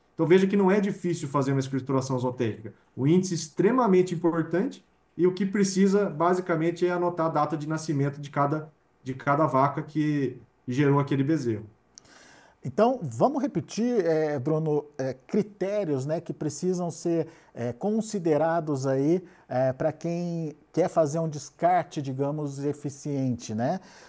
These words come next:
Speaker 2: Ah, o que que, o que que ele tem que observar em,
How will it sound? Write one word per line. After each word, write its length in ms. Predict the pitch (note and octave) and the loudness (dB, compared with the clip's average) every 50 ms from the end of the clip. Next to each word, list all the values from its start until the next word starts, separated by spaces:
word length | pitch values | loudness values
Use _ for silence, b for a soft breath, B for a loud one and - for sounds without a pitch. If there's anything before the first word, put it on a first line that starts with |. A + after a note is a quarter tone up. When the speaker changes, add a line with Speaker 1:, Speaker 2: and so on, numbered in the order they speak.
| B B | B B
Speaker 2:
Ah, 1000 | - C3 C#3 C#3 C#3 C#3 C3+ C3+ C3+ C3+ C3+ C3 C3 C3 B2+ B2+ B2 B2 A#2+ - - _ _ _ _ _ _ | -2 0 2 2 2 4 4 4 4 2 2 2 2 2 2 0 0 -2 -4 -6 -8 _ _ _ _ _ _
o 60 | - | -18
que 180 | - - - A#3 | -8 -2 -2 -2
que, 180 | - C4+ A3+ F#3 | 0 0 -2 -2
o 40 | |
que 120 | - - B3 | 0 -2 -2
que 100 | B3 C4+ | 0 0
ele 120 | B3+ B3+ | 0 0
tem 160 | B3+ B3+ B3 | 0 0 0
que 220 | A#3+ A#3+ - B3+ A#3+ | 0 0 0 4 4
observar 640 | A#3 G3+ G3 G3+ - - A3+ G3+ F#3+ A3+ A#3 B3 A#3+ A#3+ A#3+ A#3 - | 4 4 2 -4 0 2 2 2 4 2 2 2 2 -2 -4 -4 -6
em, 280 | F#3+ F#3+ G3+ G#3 G3+ F3+ | -6 -4 -2 -2 -2 -4